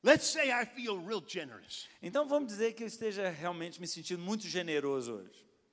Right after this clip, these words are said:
Speaker 1: So I go to your pastors.
Speaker 2: Então eu vou ao pastor.
Speaker 1: I haven't, I haven't met you yet.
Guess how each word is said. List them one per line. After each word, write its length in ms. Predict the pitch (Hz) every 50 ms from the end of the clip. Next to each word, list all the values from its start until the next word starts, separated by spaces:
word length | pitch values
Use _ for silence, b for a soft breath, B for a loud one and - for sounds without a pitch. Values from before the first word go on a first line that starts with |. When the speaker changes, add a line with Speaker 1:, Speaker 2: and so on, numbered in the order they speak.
| _ _ _ _ _ _ _ _ _ _ _
Speaker 1:
So 160 | - - 156 135
I 60 | 131
go 140 | 170 156 147
to 60 | 147
your 120 | 143 131 -
pastors. 500 | - 135 117 113 - - - - - 123
Speaker 2:
Então 180 | 120 143 139 139
eu 120 | 139 139
vou 200 | 127 135 143 143
ao 220 | 165 156 135 123
pastor. 540 | 113 - 151 123 - - - 151 131 127 113 101 - - - - _ _ _ _ _ _ _ _ _ 113
Speaker 1:
I 40 |
haven't, 240 | 117 127 131 120 127 120
I 40 |
haven't 240 | 117 120 127 110 104
met 220 | 107 104 - - 110
you 60 | 92 87
yet. 100 | 82